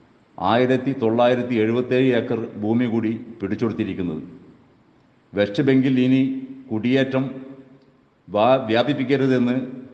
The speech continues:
യു എസ് കഴിഞ്ഞ മാസം ആവശ്യപ്പെട്ടിരുന്നു. കുടിയേറ്റ കോളനികൾ സ്ഥാപിക്കുന്നതും വിപുലീകരിക്കുന്നതും അന്താരാഷ്ട്ര നിയമപ്രകാരം യുദ്ധക്കുറ്റമാണെന്ന് യു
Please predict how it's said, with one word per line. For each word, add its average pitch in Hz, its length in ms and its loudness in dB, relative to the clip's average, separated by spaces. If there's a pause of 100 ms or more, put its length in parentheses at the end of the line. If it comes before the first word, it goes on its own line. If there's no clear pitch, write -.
(440)
യു 107 220 0
എസ് 143 340 0
കഴിഞ്ഞ 120 240 2
മാസം 123 360 0 (380)
ആവശ്യപ്പെട്ടിരുന്നു. 107 760 -2 (1400)
കുടിയേറ്റ 131 440 2 (240)
കോളനികൾ 127 520 2 (400)
സ്ഥാപിക്കുന്നതും 123 800 0 (1200)
വിപുലീകരിക്കുന്നതും 123 1000 2 (280)
അന്താരാഷ്ട്ര 131 680 2 (400)
നിയമപ്രകാരം 120 840 0 (360)
യുദ്ധക്കുറ്റമാണെന്ന് 117 1080 0 (1700)
യു 104 200 2